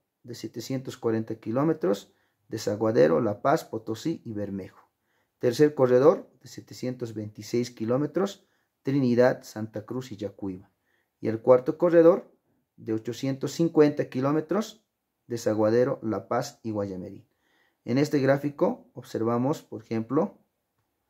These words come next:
ahí está, ¿no? Lo que es el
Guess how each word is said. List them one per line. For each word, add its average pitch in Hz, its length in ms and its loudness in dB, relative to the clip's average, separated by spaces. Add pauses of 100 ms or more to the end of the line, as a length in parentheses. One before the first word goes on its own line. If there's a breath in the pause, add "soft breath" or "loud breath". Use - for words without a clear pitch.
(440)
ahí 113 240 0
está, 110 320 0
¿no? 156 260 0 (300)
Lo - 180 -16
que 110 220 2
es - 160 -2
el - 260 -8